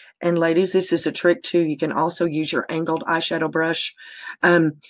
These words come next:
to put the eyeliner on, um, instead of using eyeliner at all.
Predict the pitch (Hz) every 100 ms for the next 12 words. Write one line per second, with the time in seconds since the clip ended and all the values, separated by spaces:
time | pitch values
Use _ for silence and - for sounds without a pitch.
0 | _ - 180 175 160 147 - - 160 165
1 | - 190 185 160 151 156 - 160 147 147
2 | 165 _ - - _ _ _ - - 165
3 | 165 175 175 196 165 170 285 247 120 104
4 | - 170 170 165 156 - 147 - - 165
5 | 101 156